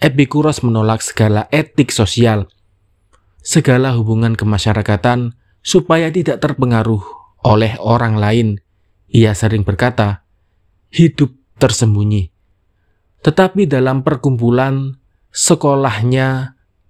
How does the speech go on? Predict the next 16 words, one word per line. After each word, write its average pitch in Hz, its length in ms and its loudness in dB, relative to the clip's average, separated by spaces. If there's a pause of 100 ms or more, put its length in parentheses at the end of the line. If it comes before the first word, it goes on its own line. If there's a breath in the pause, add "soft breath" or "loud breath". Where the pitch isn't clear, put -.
(160)
rasa 127 400 0
persekutuan 117 640 0
diperkuat. 101 560 -2 (640)
Persahabatan 139 800 0
antara 123 480 -2
murid-murid 123 720 0
dengan 110 240 0
guru 120 480 0
dipererat. 104 800 0 (720)
Itulah 175 320 2
sebabnya 147 680 -2
maka 135 640 0
sekolahnya 120 680 0
itu 135 420 -2
diberi 139 400 2
nama 107 500 -2